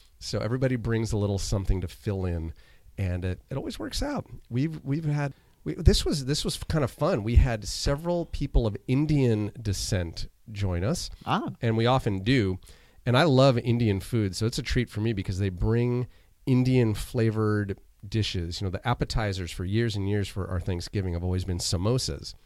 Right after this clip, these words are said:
Speaker 1: So we do samosas and champagne. That's like our traditional Thanksgiving start. And then, um, other delicious dishes to go with our turkey and gravy.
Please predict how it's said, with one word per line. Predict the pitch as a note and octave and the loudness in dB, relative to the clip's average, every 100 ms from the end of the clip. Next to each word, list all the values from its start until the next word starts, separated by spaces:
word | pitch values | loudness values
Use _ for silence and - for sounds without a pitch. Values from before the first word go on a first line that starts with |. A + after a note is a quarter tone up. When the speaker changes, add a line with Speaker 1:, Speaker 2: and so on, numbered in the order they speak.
| - - | -20 -8
Speaker 1:
So | G#2 | -2
we | |
do | G2 | 0
samosas | G2 F#2 G2+ A2+ A#2 F#2+ | 0 0 0 -2 -2 -6
and | - | -6
champagne. | G2+ E2+ D#2+ E2+ D2 | -4 -4 -4 -4 -6
That's | E2 - | -8 -6
like | G#2 - | -8 -6
our | E2 | -8
traditional | - F2 F#2+ - F2+ E2 - - - | -6 -6 -6 -4 -6 -8 -14 -20 -8
Thanksgiving | G2+ F2+ - F2+ D#2+ | -6 -6 -6 -6 -8
start. | - E2+ C#2+ - - - _ - _ _ _ - | -8 -8 -8 -14 -20 -20 _ -20 _ _ _ -10
And | A2+ G2+ | -4 0
then, | G#2 G2+ G2+ | 0 0 0
um, | F2+ F2+ E2+ - - - - - - | -2 -4 -6 -12 -20 -20 -20 -20 -6
other | G#2+ F#2 | -2 -2
delicious | E2+ E2+ E2+ F2+ - | -4 -8 -8 -8 -10
dishes | F#2 F2 E2 E2 - | -10 -8 -8 -10 -12
to | |
go | D#2+ D#2 | -8 -8
with | D#2 | -4
our | D#2 | -6
turkey | - E2+ D#2+ D2+ | -6 -10 -10 -12
and | D2+ | -10
gravy. | D#2+ D2+ | -8 -8